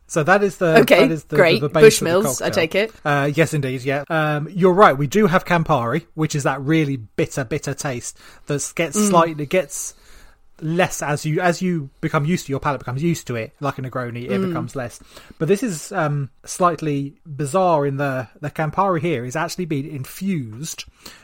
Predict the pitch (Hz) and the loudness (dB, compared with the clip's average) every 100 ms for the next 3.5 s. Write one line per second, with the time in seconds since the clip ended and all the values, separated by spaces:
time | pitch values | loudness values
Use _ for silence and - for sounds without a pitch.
0 | _ 131 139 139 151 - 190 - 131 104 | _ -2 -2 -2 -6 0 0 0 -6 -8
1 | 98 - - - 156 147 151 440 403 415 | -10 -14 -16 -4 0 2 8 10 10 10
2 | 403 359 269 190 - 220 - 370 - 403 | 10 10 8 4 0 4 12 12 12 12
3 | 370 466 415 302 247 | 12 12 12 10 6